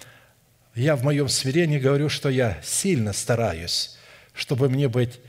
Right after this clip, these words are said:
таким же, как и вы, ученики. И то, что я проповедую вам, я стараюсь исполнять то же самое. А посему да благословит вас Господь милостью Своею,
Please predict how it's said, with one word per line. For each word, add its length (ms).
таким 360
же, 300
как 240
и 40
вы, 220
ученики. 720
И 80
то, 140
что 180
я 60
проповедую 600
вам, 340
я 360
стараюсь 500
исполнять 540
то 120
же 120
самое. 600
А 80
посему 380
да 120
благословит 600
вас 200
Господь 640
милостью 500
Своею, 640